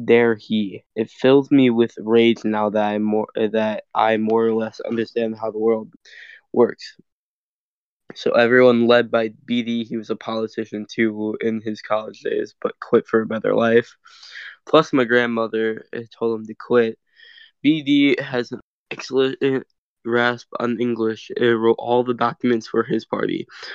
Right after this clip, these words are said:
but thankfully, he was, uh, never corrupt.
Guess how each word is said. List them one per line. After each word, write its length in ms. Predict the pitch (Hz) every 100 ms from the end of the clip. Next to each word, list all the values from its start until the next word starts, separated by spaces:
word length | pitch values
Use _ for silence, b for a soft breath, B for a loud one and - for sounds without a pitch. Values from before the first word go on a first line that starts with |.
| B B
but 140 | - - _ _
thankfully, 720 | 139 151 - 131 127 127 127 - _ _ _ - 120 127 127
he 140 | 127
was, 280 | 117 117 -
uh, 340 | 135 123 120 117
never 420 | 117 120 117 117
corrupt. 640 | - 110 95 - _ -